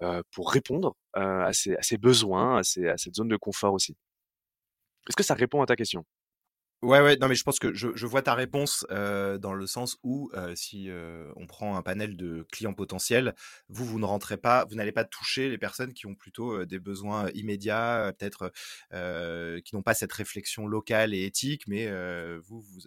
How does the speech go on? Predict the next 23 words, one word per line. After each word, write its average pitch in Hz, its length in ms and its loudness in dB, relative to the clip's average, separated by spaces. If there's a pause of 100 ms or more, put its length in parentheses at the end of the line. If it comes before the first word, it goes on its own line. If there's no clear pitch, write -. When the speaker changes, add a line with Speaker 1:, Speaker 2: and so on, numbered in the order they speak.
Speaker 2:
vous - 100 -16
êtes 92 60 -16
sur - 180 -12
un, 95 140 -8
un, 95 180 -10
un 92 280 -8
autre 101 400 -8
panel. 98 220 -8 (260)
Alors, 117 180 2
justement, 127 320 -2
pour - 140 -10
parler 151 240 4
de - 40 -4
ça, 143 140 2
je - 60 -8
pense 135 120 -10
que 104 100 -12
ça 101 100 -8
serait - 160 -6
intéressant 120 320 -4
que 156 60 -12
tu - 120 -12
racontes, 113 460 -6